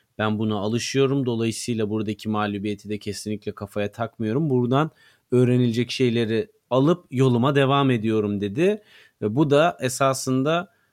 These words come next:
hani zihninin de ne kadar berrak bir şekilde, e, konuya baktığını, e, gösteriyor bize. E, bu, bu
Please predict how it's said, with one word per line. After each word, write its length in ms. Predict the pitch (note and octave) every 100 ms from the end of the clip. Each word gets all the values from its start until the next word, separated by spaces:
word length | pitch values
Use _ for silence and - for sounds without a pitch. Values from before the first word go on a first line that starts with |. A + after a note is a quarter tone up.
| _
hani 360 | A2 A#2 A#2+ A#2
zihninin 540 | A#2 A#2 B2 D3 E3
de 120 | D3
ne 120 | C3+
kadar 400 | C3 C3 C3+ B2
berrak 400 | B2 A#2+ C#3 -
bir 40 | B2+
şekilde, 720 | - A#2 A#2+ A2+ B2 B2 - _
e, 260 | G2+ G#2+ G#2+
konuya 480 | - A#2+ A#2 A#2 G#2+
baktığını, 640 | A2+ - A2+ A2+ D#3 F#3+ _ _ _ _
e, 120 | G#2+
gösteriyor 640 | A2 B2 B2 - C3 C#3 A#2
bize. 360 | G2 A#2+ E3+ _ _ _ _
E, 160 | G#2+ G#2
bu, 160 | B2 C3
bu 280 | D#3 -